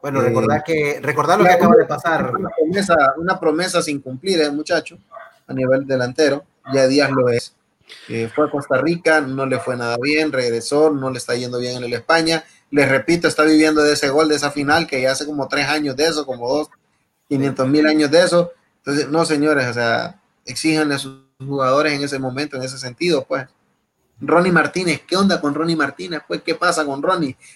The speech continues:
Speaker 2: Ya, ya estoy aburrido yo de que solo el Chinito López por aquí, Chinito López por allá, que Darickson vuelto, pum, se lesiona, que no, perdieron cualquier jugador por izquierda,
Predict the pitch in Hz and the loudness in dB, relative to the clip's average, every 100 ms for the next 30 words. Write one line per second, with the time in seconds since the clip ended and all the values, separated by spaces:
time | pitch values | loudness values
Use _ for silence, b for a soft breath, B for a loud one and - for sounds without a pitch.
0 | b 170 190 190 175 175 202 196 185 196 | b 4 4 4 2 4 6 6 4 6
1 | 226 202 214 208 185 196 208 202 185 190 | 6 8 6 4 0 2 2 2 -2 -2
2 | 208 190 214 208 190 170 151 220 240 233 | 0 2 2 0 -2 -2 -2 -2 -4 -6
3 | B - 220 202 202 190 180 170 165 151 | B -2 0 2 2 0 0 -2 0 2
4 | 156 208 233 B B 190 190 202 202 196 | 4 4 2 B B 0 4 4 4 0
5 | 170 214 214 180 226 226 190 165 156 214 | 0 0 0 -2 0 0 2 2 2 2
6 | 247 240 226 - 170 160 180 196 190 - | 2 0 -2 -4 -4 -2 0 -2 -4 -14
7 | - - - 214 202 262 240 208 202 214 | -16 -12 2 4 6 6 4 2 2 2
8 | 208 208 208 208 180 170 208 175 170 | 4 4 4 0 -4 0 0 0 -4